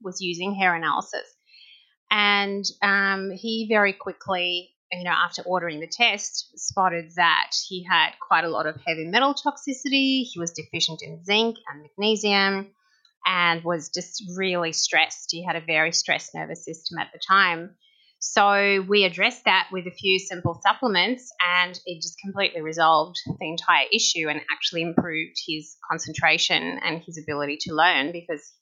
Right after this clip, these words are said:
he detoxed all the metals. So I just found it fascinating. And then as soon as I started practicing,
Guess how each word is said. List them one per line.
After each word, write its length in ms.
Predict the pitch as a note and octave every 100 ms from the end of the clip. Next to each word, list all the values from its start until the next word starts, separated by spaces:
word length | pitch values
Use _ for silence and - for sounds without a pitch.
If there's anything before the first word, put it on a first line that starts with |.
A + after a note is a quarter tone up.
| -
he 140 | D3
detoxed 380 | - - - - -
all 100 | D3
the 80 | F3+
metals. 540 | G3+ A3+ F#3+ G#3 - _ _ - - _ -
So 200 | - G3+
I 760 | G3 F#3 F3 - G3 F#3+ F#3+ F#3
just 220 | G3 - -
found 180 | F3+ F3
it 120 | F3
fascinating. 580 | E3+ F3+ A3+ G#3 F3+ E3+
And 140 | E3+
then 160 | F3 E3+
as 160 | F3 -
soon 100 | F#3
as 140 | F3
I 60 | F3
started 340 | - F3 E3 -
practicing, 920 | F#3 - - - F3 D#3 A#3 B3 -